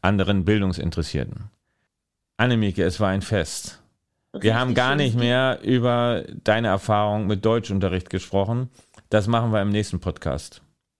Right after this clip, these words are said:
Speaker 1: Also ich,
Speaker 2: Sehr gut.
Speaker 1: äh, merke, hier ist noch viel Potenzial für weitere Folgen. Und
Speaker 2: <laughs>
Speaker 1: vielleicht packen wir es mit rein, wenn wir in Berlin aufnehmen. Ich bedanke
Speaker 2: Ja.
Speaker 1: mich bei dir für die Zeit, für den Einblick in deine Arbeit, in de-,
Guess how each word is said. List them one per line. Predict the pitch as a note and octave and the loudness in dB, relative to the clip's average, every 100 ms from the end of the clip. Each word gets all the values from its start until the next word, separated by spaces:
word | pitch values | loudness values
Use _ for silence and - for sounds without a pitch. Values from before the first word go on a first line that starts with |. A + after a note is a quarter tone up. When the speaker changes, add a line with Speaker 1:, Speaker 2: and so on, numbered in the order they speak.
| _ _ - | _ _ -2
Speaker 1:
Also | G#2+ | 0
ich, | B2 | 2
Speaker 2:
Sehr | A#2+ G2+ | 0 -4
gut. | G3 | 2
Speaker 1:
äh, | A#2 B2 | 2 2
merke, | B2 A#2+ B2 C3+ | 2 0 2 0
hier | A#2 B2 F#2+ | 2 2 2
ist | B2 | 2
noch | A#2 | 0
viel | - C3 | 0 -2
Potenzial | - A#2+ A2+ F#2+ A#2 | 0 0 0 2 2
für | C3+ C3+ A#2 | 4 2 2
weitere | A2 G#2+ A#2+ G#2+ | 2 2 2 0
Folgen. | F#2+ F#2+ G2 A2+ D3 - - - - - - _ | 0 2 2 0 -4 -6 -16 -18 -20 -20 -20 _
Und | - A#2 - | 0 0 2
Speaker 2:
<laughs> | |
Speaker 1:
vielleicht | A#2+ B2 - | 2 2 0
packen | C3 B2+ | 0 2
wir | A2+ | 0
es | - | 2
mit | A2 F#2 | -2 2
rein, | F2 F#2 G#2 - _ - | 2 2 0 -4 _ 0
wenn | G#2 | 2
wir | G2+ | 4
in | A2+ | 2
Berlin | D#3 A3 F#3+ | 2 0 0
aufnehmen. | F2+ F2 F#2 E2 F2 - _ - - - - | 0 2 0 0 -2 -6 _ -20 -20 -20 -6
Ich | - A#2 | -2 2
bedanke | C3+ C#3 D#3 E3 | 2 2 2 0
Speaker 2:
Ja. | D3+ | 0
Speaker 1:
mich | D3 - | 0 0
bei | - C#3 | 0 2
dir | C#3+ C#3 C#3+ C#3+ - | 2 0 0 -4 -10
für | - B2+ | -2 0
die | A2 | 0
Zeit, | - C3+ D#3 - A#2 _ _ _ - | 0 0 0 -4 -18 _ _ _ -10
für | - | -2
den | B2+ A2 | 0 2
Einblick | F2+ C#3 D3+ C#3+ | 0 2 0 0
in | - A#2 | 0 2
deine | G#2+ A2+ A2 G#2+ - - - _ _ _ | 2 2 2 0 -2 -10 -20 _ _ _
Arbeit, | A2 C#3+ E3 D#3+ E3+ | 0 2 2 -2 -4
in | - A#2 | -2 0
de-, | F2 | 0